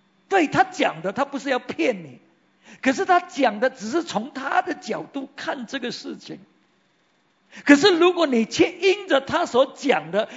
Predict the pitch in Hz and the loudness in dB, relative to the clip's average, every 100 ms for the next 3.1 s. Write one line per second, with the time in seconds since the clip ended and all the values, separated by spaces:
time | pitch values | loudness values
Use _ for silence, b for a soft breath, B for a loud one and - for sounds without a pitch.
0 | 233 226 214 349 339 359 254 - 208 240 | -4 -2 4 4 4 2 0 0 0 0
1 | 285 190 - 175 277 262 208 226 185 165 | 0 -4 -10 -12 -6 -6 -6 -8 -8 -6
2 | 165 320 339 - 359 214 - 233 226 - | -6 -4 -6 -4 -4 -4 -6 -8 -8 -16